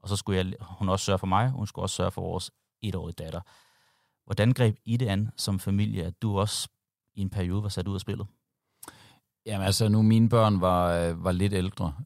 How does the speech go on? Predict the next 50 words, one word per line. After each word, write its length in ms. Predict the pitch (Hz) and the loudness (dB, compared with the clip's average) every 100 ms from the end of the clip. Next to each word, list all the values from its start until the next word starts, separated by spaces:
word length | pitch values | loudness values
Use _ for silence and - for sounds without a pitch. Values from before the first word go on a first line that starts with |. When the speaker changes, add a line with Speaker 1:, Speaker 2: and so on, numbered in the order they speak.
| - | -4
Speaker 2:
Øh, 380 | 90 85 82 85 | -2 0 0 0
min 140 | 85 | 0
datter 240 | 92 87 | 0 0
var 80 | 82 | -2
tre, 400 | - - 101 107 - | -4 -2 0 -2 -4
og 120 | 85 | -2
min 340 | 82 82 80 | 0 0 -2
søn 300 | 78 87 87 | -2 0 0
var 60 | 85 | 0
seks. 540 | - 95 95 - - - _ | -2 -2 -4 -6 -8 -12 _
Og, 380 | 87 85 82 82 | -4 -2 0 0
øhm, 540 | 82 80 78 78 76 78 - _ _ _ _ - - - - | -2 -2 -4 -4 -6 -8 -14 _ _ _ _ -20 -20 -20 -2
altså, 360 | 101 98 92 90 110 | 0 2 0 -2 -2
meget 180 | 95 92 | 2 4
af 60 | 95 | 4
det, 100 | 90 | 2
du 60 | 87 | 0
beskriver, 500 | 92 - 101 90 82 | 0 2 4 4 4
er, 220 | 80 80 | 2 2
er 140 | 85 | 0
jo 100 | 85 | 0
en 200 | 85 90 | 2 2
til 140 | 87 92 | 0 0
en, 220 | 90 85 | 0 0
det 100 | 87 | 0
jeg 80 | 85 | 2
også 160 | 87 - | 2 2
selv 180 | 98 | 2
oplevede. 500 | 87 90 90 82 82 - | 2 0 0 -2 -2 -2
Altså, 160 | 82 87 | -2 0
det 120 | 90 | 2
var 120 | 85 | 2
jo 80 | 85 | 2
min, 300 | 90 85 85 | 2 2 2
øh, 140 | 82 | 2
min 220 | 87 87 | 0 0
bedre 260 | 82 92 92 | 2 4 4
halvdel, 440 | 85 92 90 80 | 2 0 0 0
der 140 | 78 82 | 0 0
jo 140 | 80 | 0
bare 260 | 73 87 85 | 0 2 2
holdt 200 | 85 80 | 0 -2
for, 380 | - 90 90 101 | 0 0 0 -4
fordi 300 | 85 - 85 | -8 -6 -2
at 100 | 85 | -2
hun 160 | 78 85 | 0 0
passede 400 | - 95 90 80 | 2 2 0 -2
jo 80 | 76 | -2
stort 280 | 76 87 80 | -2 -2 -2
set, 420 | 87 80 - - | -2 -4 -6 -14